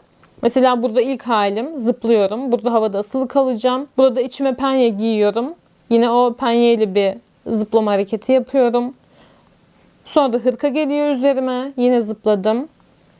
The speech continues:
Ayakkabılar değişti. Ve son olarak pantolonu üzerime giydim. Burası buradan ibaret.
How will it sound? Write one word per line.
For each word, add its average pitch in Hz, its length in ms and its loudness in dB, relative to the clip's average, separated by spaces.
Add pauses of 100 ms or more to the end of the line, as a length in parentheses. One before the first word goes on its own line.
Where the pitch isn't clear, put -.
(1400)
Ayakkabılar 277 800 2
değişti. 262 720 -2 (540)
Ve 277 100 4
son 311 200 -2
olarak 262 400 2 (560)
pantolonu 247 480 2
üzerime 226 400 -2
giydim. 240 560 0 (840)
Burası 269 380 2
buradan 226 340 0
ibaret. 202 480 -2